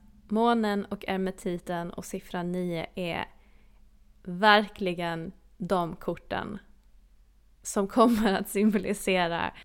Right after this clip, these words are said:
mitt kommande år. Roligt och spännande att det var just de som kom fram. Och om ni själva tar reda på detta så dela det så gärna med mig, för jag vill jättegärna veta vad ni har fått för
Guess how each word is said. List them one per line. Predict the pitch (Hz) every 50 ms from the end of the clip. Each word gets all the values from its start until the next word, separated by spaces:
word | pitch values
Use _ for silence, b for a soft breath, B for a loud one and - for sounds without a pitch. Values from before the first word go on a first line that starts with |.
| B _
mitt | - 190 190 180 - - - - - - - -
kommande | - 190 180 175 180 185 - 175 175 180
år. | - 185 180 170 - - - 190 - - - - - _ _ _ _ _ -
Roligt | - 208 240 254 254 254 254 254
och | - -
spännande | - - 233 226 220 214 196 190 185 180
att | - - - 180 -
det | 190 180
var | 180 180
just | 175 175 165 - - -
de | 170 165 160 - 180 B B B B B B B B B B
som | - - - 202 190 190
kom | 196 - - 175 170 170 180
fram. | - - - - 440 440 233 - - - - 220 214 - - - - - _ _ _ _ - -
Och | - 220 214 226
om | 214 220
ni | 233 226
själva | - 247 233 226 214 208
tar | - 220
reda | 214 226 233 220 196
på | 196 - 202
detta | 196 202 196 - - - 175 - - 247 269 302 -
så | - - - 202 196 185 180 180
dela | 180 170 - 226 226 220 220 214 202
det | 190 196
så | 190 - - - - 208 196 190 185 -
gärna | - 196 196 190 185 180 175 170
med | 170 - - -
mig, | - 196 - -
för | - - 202
jag | 185 180
vill | 175 175 180
jättegärna | 185 190 208 214 202 - - - 180 175 175 165 170 170 170
veta | 175 180 180 175 - 175 165
vad | 170 180 180
ni | 180 175 170 175
har | 175 175
fått | - - 170 170 - -
för | - - - - -